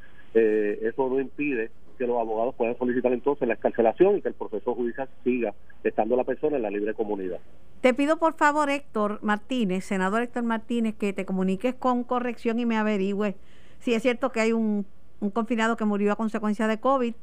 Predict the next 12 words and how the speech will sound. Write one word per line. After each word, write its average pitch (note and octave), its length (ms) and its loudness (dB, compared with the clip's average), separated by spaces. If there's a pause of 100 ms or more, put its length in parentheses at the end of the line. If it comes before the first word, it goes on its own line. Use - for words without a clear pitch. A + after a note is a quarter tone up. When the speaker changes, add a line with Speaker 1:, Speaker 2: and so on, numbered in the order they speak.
(160)
Speaker 2:
y - 40 -12
que F3 140 -6
digan F#3 220 0
la C4 100 2
verdad, C#4+ 480 2
porque F#3+ 300 -2
ocultarnos G#3+ 680 0
no B3 140 2
ayuda B3+ 340 2
de G#3+ 100 0
nada, A#3 380 2 (120)
es A#3+ 240 -4